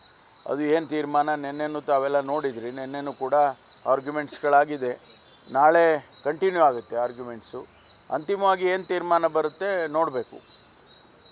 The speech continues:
ಆದರೆ ನಾವು ಗವರ್ನರ್ ಅವರಿಗೆ, ಆ, ತಿಳಿಸ್ಬೇಕಲ್ಲ,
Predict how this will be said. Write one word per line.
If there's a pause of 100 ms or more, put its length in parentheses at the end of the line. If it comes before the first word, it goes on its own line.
(120)
ಆದರೆ
ನಾವು
ಗವರ್ನರ್
ಅವರಿಗೆ, (340)
ಆ, (1040)
ತಿಳಿಸ್ಬೇಕಲ್ಲ,